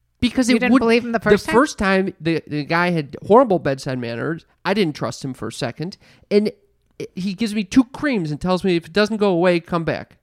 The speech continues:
Speaker 1: Well, it didn't go away, so I came back. In fact, it got worse. Saw a new doctor. That doctor put me on some antivirals, thinking it might possibly be fucking shingles.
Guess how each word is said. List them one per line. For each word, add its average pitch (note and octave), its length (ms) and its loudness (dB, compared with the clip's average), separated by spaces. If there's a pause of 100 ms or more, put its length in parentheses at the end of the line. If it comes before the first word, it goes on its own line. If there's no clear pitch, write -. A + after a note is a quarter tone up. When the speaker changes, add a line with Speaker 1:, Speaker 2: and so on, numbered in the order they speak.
(340)
Speaker 1:
Well, A#3 100 2
it A3+ 60 -2
didn't E4+ 200 4
go A3 120 6
away, D3+ 240 2
so G#3+ 140 -2
I - 20 -2
came C#4 200 -2
back. D#4 280 2
In A#3 220 -6
fact, B3+ 200 -4
it C4 60 -6
got C4 180 0
worse. C#4+ 500 2 (380)
Saw A3 180 2
a A#3 40 2
new D4+ 160 6
doctor. D3+ 480 -2 (460)
That B3 200 -2
doctor A3 280 -2
put A#3 180 -2
me A3 80 0
on G3+ 80 0
some F3+ 140 -4
antivirals, F#3+ 760 0
thinking F3+ 300 -6
it D#3 80 -8
might E3 260 -6 (460)
possibly F3 560 -2
be D#3 180 -8
fucking D3+ 360 -6
shingles. C4+ 840 0